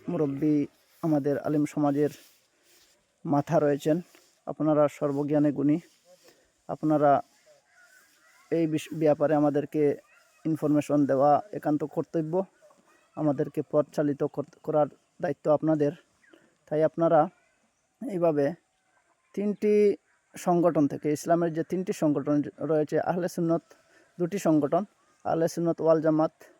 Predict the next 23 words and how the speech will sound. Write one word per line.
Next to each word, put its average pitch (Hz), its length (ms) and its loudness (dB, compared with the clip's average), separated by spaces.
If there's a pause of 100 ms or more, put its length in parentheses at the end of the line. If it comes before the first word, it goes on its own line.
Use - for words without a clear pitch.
(140)
এবং 156 200 2 (120)
নদওয়াতুত 156 460 -2
তামির, 151 320 0 (520)
এই 165 120 -2
দুটি 151 220 -4 (100)
সংগঠনের 156 500 2 (500)
দুটি, 156 300 -4 (120)
তিনটি 196 340 -2 (680)
নোটিশ 160 280 -4 (340)
পাওয়া 151 200 8
গেছে। 139 240 -4 (280)
বর্তমানে 156 400 -2
আমি 156 120 0
পেয়েছি, 156 360 -2 (160)
এই 156 160 -6
ভিডিওতে 147 380 -4
উল্লেখ 151 300 -2
আছে 156 200 -6 (800)
যে 160 340 0
আহলে 180 260 0
সুন্নাত 180 340 -6
ওয়াল 175 180 4
জামাতের 170 400 0